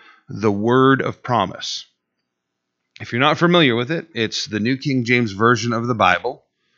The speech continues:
and people are reading it in a theatrical way. And they are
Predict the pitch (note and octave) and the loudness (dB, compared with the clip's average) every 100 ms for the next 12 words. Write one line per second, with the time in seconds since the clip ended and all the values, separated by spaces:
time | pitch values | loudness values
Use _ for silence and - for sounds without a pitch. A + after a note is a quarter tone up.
0 | _ _ _ _ _ _ C#3+ C3 B2+ B2 | _ _ _ _ _ _ 4 6 6 4
1 | A#2+ A2+ G#2+ - _ _ _ - D3+ D3+ | 2 -2 -8 -18 _ _ _ 0 2 6
2 | D3+ C3 A#2 B2+ A#2 G#2+ G#2 A2+ D#3+ C#3+ | 4 4 4 6 6 2 0 0 2 2
3 | B2 A#2+ C3 - - _ _ _ - C3+ | 2 0 -2 -8 -18 _ _ _ 0 2
4 | B2+ A#2+ - A#2+ A2+ G2 - _ _ _ | 4 0 -4 -4 -2 -4 -10 _ _ _
5 | - - B2+ A#2+ C3+ E3 - C3 - G2+ | -20 -6 0 4 4 2 -4 -6 -6 -10
6 | - _ _ _ _ _ _ _ _ _ | -12 _ _ _ _ _ _ _ _ _
7 | - G#2+ G2 - _ _ _ _ _ _ | -8 -6 -4 -8 _ _ _ _ _ _
8 | _ _ _ _ _ _ _ C#3 B2+ B2 | _ _ _ _ _ _ _ 0 2 2
9 | C3 B2+ B2+ B2+ B2 A2+ G#2 | 2 4 4 6 6 6 2